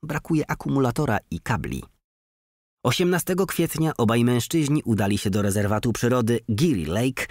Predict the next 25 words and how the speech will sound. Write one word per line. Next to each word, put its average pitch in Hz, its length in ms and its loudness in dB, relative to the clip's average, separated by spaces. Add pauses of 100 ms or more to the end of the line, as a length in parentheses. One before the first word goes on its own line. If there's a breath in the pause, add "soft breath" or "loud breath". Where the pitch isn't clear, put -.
(320 loud breath)
gdzie 78 240 -4
zmontowali 107 640 0
bombę. 82 560 0 (540)
Ładunek 80 400 -4
wybuchowy 71 540 -6
wypełniony 80 560 -4 (160)
A 90 140 -2
N 80 180 -4
F - 140 -8 (100)
O 104 240 -2 (500 loud breath)
ważył 104 440 0
ostatecznie 101 560 -2
około 104 360 0
dwóch 95 280 -4
tysięcy 139 380 -2
trzysta - 360 -6
kilogramów. 62 800 -10 (340)
Gdy 80 180 -6
wszystko - 440 -6
było 95 220 0
już 95 200 0
dopięte 107 440 -2
na 120 100 0
ostatni 135 540 -2
guzik, 107 420 0